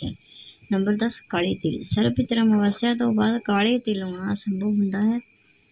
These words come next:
ਇਹ ਮੰਨਿਆ ਜਾਂਦਾ ਹੈ ਕਿ ਭਾਵੇਂ ਤੁਸੀਂ ਸਰਬ ਪਿਤਰ ਅਮਾਵਸਿਆ 'ਤੇ ਪੂਰਵਜਾਂ ਨੂੰ ਕੁਝ ਵੀ ਨਹੀਂ ਚੜਾਉਂਦੇ, ਕਾਲੇ ਤਿਲ ਚੜਾਉਣ ਨਾਲ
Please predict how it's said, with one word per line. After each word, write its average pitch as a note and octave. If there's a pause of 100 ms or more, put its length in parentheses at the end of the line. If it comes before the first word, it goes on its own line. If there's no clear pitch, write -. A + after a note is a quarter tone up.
(200)
ਇਹ A3
ਮੰਨਿਆ A#3+
ਜਾਂਦਾ B3
ਹੈ A#3+
ਕਿ A#3+
ਭਾਵੇਂ A#3
ਤੁਸੀਂ G#3+
ਸਰਬ G#3+
ਪਿਤਰ G#3+
ਅਮਾਵਸਿਆ F#3+
'ਤੇ G#3+
ਪੂਰਵਜਾਂ F#3
ਨੂੰ G#3+
ਕੁਝ B3
ਵੀ G3+
ਨਹੀਂ F#3
ਚੜਾਉਂਦੇ, F#3+
ਕਾਲੇ F3+
ਤਿਲ G3
ਚੜਾਉਣ F#3
ਨਾਲ F3+